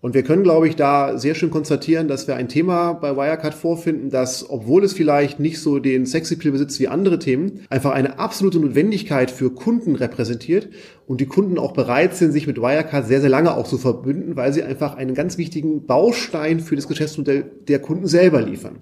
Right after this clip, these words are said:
Und so, glaube ich, hat Wirecard eine Möglichkeit gefunden, ein, ein, eine Kundenbeziehung aufzubauen, die dafür sorgt, dass die Kunden auf der einen Seite eine hohe Integration umsetzen müssen mit der Technik, damit alles funktioniert.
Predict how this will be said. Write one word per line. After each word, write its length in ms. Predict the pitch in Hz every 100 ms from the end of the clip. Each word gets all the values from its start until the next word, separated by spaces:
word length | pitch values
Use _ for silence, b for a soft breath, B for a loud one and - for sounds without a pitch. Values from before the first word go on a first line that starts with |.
| B
Und 100 | 117
so, 280 | 104 175 262
glaube 320 | 156 165 196
ich, 140 | - 160
hat 160 | 147
Wirecard 420 | 131 160 175 165
eine 160 | - 135
Möglichkeit 440 | 139 185 - 160
gefunden, 500 | 160 - 165 160 160
ein, 560 | 120 131 131 131 131 123
ein, 340 | 117 117 120
eine 120 | 117 113
Kundenbeziehung 580 | 208 226 180 - 147
aufzubauen, 720 | 123 170 208 208 160 147 202 - B B B
die 40 | 131
dafür 300 | 135 131 131
sorgt, 320 | 131 180 175
dass 100 | 139
die 80 | 135
Kunden 320 | - 208 175
auf 140 | 143
der 140 | 151 131
einen 260 | 156 185
Seite 400 | 160 147 147 151
eine 200 | 127 131 123 -
hohe 240 | 254 240
Integration 800 | - 165 160 - 143 - 202 226
umsetzen 560 | - 143 131 131 127 135
müssen 380 | 147 143 143 135
mit 300 | 190 - 143
der 160 | 131
Technik, 400 | - 170 180 190
damit 280 | 151 143 -
alles 220 | - 156
funktioniert. 560 | - 139 - 127 160 254